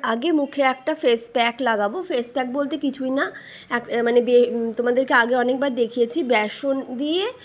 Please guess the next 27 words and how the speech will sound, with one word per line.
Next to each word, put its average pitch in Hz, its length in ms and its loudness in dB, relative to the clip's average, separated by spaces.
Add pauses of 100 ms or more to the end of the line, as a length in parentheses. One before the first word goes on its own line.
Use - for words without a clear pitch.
(160)
আর 220 140 2
একটু 240 280 -2
কফি 269 320 2
পাউডার 226 500 2
দিয়ে, 262 160 -6
তার 254 200 2
মধ্যে 254 240 -2
আমি 302 120 0
নারকেল 254 460 0
তেল 277 180 -6
দিতাম। 311 300 -2
তবে 269 220 0
এখন 277 400 -2 (320)
এই, 247 200 0
আহ, 220 460 0
শীত 302 260 0 (160)
পড়ছে 311 340 -2
তো, 392 160 0
তো 277 120 -4
একটুখানি 359 640 0 (300)
এই 254 120 0
দু 277 160 -2
চার 302 240 2
ফোঁটা 311 280 -2
মধু 262 380 2
দিয়ে 254 140 0
নিচ্ছি। 233 500 -2